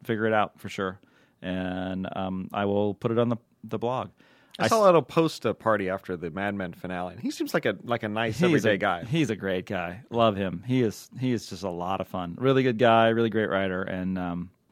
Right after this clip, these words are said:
Speaker 2: It's good seeing the cast with all that gel in their hairs, too.
Speaker 1: I
Speaker 2: You
Speaker 1: know,
Speaker 2: know.
Speaker 1: I know. But, uh, but it missed, I missed the furniture already, and the suits.
Speaker 2: The furniture you
Speaker 1: Uh,
Speaker 2: missed.
Speaker 1: yeah, I, the, the, the, that series has just got a lot of great modern furniture in it.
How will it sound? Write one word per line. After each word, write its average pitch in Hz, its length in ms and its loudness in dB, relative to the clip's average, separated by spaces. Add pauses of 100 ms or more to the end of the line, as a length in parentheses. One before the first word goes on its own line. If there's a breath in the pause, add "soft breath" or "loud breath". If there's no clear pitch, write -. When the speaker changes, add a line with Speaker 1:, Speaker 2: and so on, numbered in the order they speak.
Speaker 2:
It's 135 100 -12
good 185 140 4
seeing 151 160 0
the 123 80 0
cast 127 320 -2
with 120 80 0
all 107 160 0
that 85 180 -4
gel 110 300 0
in 90 80 -4
their 76 140 -8
hairs, 53 300 -12 (120)
too. 113 180 -8 (140)
Speaker 1:
I 123 200 6
Speaker 2:
You 113 40 2
Speaker 1:
know, 104 300 0
Speaker 2:
know. 98 100 -10
Speaker 1:
I 113 140 -2
know. 110 320 -2 (260)
But, 123 120 4
uh, 120 120 4 (260)
but 123 140 0
it 117 180 0
missed, 147 240 2
I 131 60 4
missed 139 160 0
the 120 80 -4
furniture 135 500 0 (160)
already, 110 380 -4 (500)
and 123 140 0
the 113 60 0
suits. - 440 -4 (680)
Speaker 2:
The 98 80 -6
furniture 107 580 0
you - 140 -6
Speaker 1:
Uh, 170 60 -8
Speaker 2:
missed. - 220 -4
Speaker 1:
yeah, 165 200 -2
I, 135 220 -2
the, 156 220 -2
the, 156 140 -2 (120)
the, 160 160 0 (160)
that 143 340 4
series 127 640 0
has 110 140 -2
just - 200 -6
got 123 140 6
a 117 40 4
lot 117 180 6
of 117 60 2
great 117 200 2
modern 110 260 2
furniture 113 440 -8
in 80 60 -8
it. - 100 -14